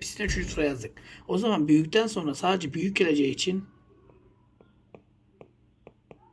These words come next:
dördüncü turda da Z pistine büyük gelir. Aynı zamanda diğer büyüğü, büyüğü Y pistine ancak yazabiliriz.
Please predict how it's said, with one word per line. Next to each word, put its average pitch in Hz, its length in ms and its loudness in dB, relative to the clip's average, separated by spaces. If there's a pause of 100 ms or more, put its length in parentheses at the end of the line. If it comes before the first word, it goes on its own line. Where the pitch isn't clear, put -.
(960)
dördüncü 160 420 2
turda 180 240 -2
da 147 120 2
Z 123 60 -4
pistine 147 560 0
büyük 131 220 -6
gelir. 104 300 -6 (100)
Aynı 220 240 2
zamanda 147 400 0
diğer 165 360 2
büyüğü, 135 300 0 (960)
büyüğü 180 420 -2 (420)
Y 160 380 2
pistine - 460 -4
ancak 147 360 -2
yazabiliriz. 113 680 -6